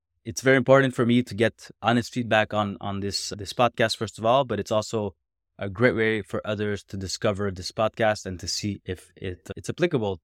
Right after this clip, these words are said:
the, to their own football journey. So that's it. Keep building your football journey. Keep enjoying it. Keep taking the time that is required for you to enjoy your life,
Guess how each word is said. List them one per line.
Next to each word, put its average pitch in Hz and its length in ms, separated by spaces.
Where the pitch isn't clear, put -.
the, 101 260
to - 120
their 113 220
own 151 320
football 90 320
journey. - 240
So 95 320
that's 120 280
it. 170 320
Keep 190 160
building 170 360
your 135 120
football 139 280
journey. 139 320
Keep - 240
enjoying 123 380
it. 123 300
Keep 117 260
taking 117 280
the 107 120
time 117 360
that 107 140
is 101 200
required 113 440
for 107 140
you 113 120
to 113 100
enjoy 107 560
your 104 360
life, 107 360